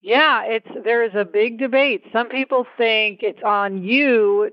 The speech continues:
to have your phone turned off at night if you don't want to get texts, and others feel it's the height of rudeness to text someone at any sort of hour when you think they might be asleep.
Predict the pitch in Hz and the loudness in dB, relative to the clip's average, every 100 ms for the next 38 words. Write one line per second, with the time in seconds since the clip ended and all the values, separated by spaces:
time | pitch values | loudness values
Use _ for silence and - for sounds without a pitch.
0 | _ 214 202 190 190 190 - 202 208 214 | _ -6 0 0 0 -4 0 0 -2 -4
1 | 220 220 196 180 180 190 202 190 202 190 | -2 0 2 2 2 -2 -8 -14 -8 -4
2 | 190 233 202 190 202 196 196 190 185 185 | -4 -4 -6 -2 0 0 -2 -2 -4 -2
3 | - 190 202 - 208 208 220 233 233 220 | 0 0 0 -8 -10 0 2 2 2 0
4 | 208 - 208 196 190 190 185 - 190 - | -2 -4 0 2 2 0 -4 -2 -2 -2
5 | - 220 233 - 196 170 220 220 190 185 | 0 2 0 -4 -4 0 0 0 -2 -4
6 | - 190 - 220 208 - 196 185 190 190 | -4 -10 -4 -4 -4 -4 -4 0 0 2
7 | 185 190 - - - _ _ _ - 214 | 0 -2 -4 -16 -20 _ _ _ 0 0
8 | 214 _ 226 208 202 196 214 208 190 202 | -2 _ 0 2 0 0 0 0 2 2
9 | 208 202 196 190 190 185 - 196 165 190 | 2 0 -2 -4 -4 -6 -4 -4 -2 0
10 | 185 180 175 175 170 - 190 - - | 0 0 0 -2 -2 -4 -4 -6 -12